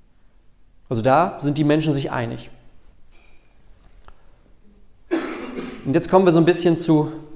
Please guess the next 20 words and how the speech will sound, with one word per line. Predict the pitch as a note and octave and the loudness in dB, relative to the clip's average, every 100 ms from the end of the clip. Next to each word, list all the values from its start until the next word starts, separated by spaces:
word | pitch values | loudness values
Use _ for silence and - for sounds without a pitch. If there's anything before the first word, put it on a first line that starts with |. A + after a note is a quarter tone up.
| - - - - - - - - - - - | -20 -20 -20 -20 -20 -20 -20 -20 -20 -20 -18
quasi | - C#3 C3+ | -4 -2 0
der | C#3 | 0
geheimen | C3+ B2 C#3+ C3+ A2 | 0 0 0 -2 -2
Wahrheit. | G#2 G#2 G#2+ - - - - - - - - - - - - - - - - | -4 -6 -10 -16 -20 -20 -20 -20 -20 -20 -20 -20 -20 -20 -20 -20 -20 -16 -6
Und | A#2+ | -4
es | |
ist | A#2 | -2
kein | C#3 B2 | 0 0
Tratschen | - A#2 A#2 - A#2 | 2 0 0 -2 -8
oder | - - | -8 -8
so, | - | -8
aber | B2+ C#3 | -4 -4
ich | - | 0
will | F#3+ | 0
euch | E3 | 2
mal | D#3+ | 2
ein | D#3 | 2
paar | C#3+ | 0
Dinge | D3 D3+ | 0 2
aufzählen, | D3 - - C3 C3 F#3 | 2 0 -2 0 0 -4